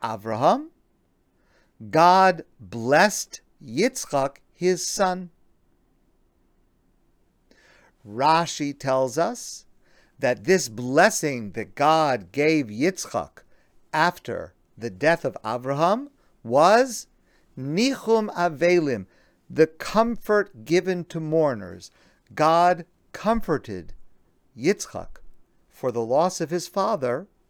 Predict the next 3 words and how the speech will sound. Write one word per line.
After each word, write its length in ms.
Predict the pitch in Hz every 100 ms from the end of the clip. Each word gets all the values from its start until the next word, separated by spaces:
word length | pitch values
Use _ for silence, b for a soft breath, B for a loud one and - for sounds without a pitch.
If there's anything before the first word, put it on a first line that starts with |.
| _ _ _ - _ _ _ _ _ _ _ _ _ _ _ _ _ _ _ _ _ _ -
with 180 | 151
this 220 | - 151 -
blessing. 360 | 98 78 -